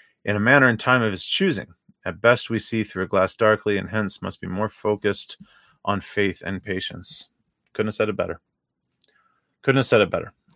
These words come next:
Um, and, uh, I think one of the reasons why such idealistic visions fill, uh,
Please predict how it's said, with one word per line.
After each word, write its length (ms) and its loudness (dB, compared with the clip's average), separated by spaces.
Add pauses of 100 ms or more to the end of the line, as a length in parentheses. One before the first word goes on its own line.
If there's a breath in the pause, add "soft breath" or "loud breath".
(140)
Um, 680 -12 (220)
and, 560 2 (760)
uh, 260 -4
I 100 2
think 280 2
one 120 6
of 60 2
the 80 2
reasons 500 0
why 460 4
such 640 0
idealistic 580 0
visions 520 -2
fill, 580 0 (520 loud breath)
uh, 560 2